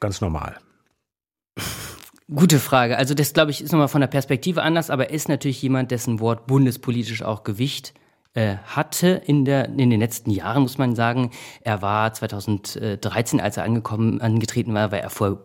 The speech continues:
Speaker 2: Oberbürgermeister von Hannover, also in Niedersachsen schon jemand, den man kannte. Und er ist damals mit einer Stimme Mehrheit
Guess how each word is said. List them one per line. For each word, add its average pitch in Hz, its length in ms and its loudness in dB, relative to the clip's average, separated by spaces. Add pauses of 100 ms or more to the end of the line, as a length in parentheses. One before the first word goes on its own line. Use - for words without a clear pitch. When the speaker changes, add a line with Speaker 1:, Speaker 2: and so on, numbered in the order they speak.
(100)
Speaker 2:
Oberbürgermeister 104 680 0
von 98 180 -4
Hannover, 113 360 2
also 110 180 2
in 101 140 -2
Niedersachsen 107 540 0
schon 104 180 -2
jemand, 104 320 0 (400)
den 110 260 4
man 104 240 4
kannte. 127 400 2
Und 120 160 0
er 92 80 -4
ist - 160 -8
damals 107 480 -2
mit 101 220 -4
einer 120 260 0
Stimme 120 240 0
Mehrheit 117 580 0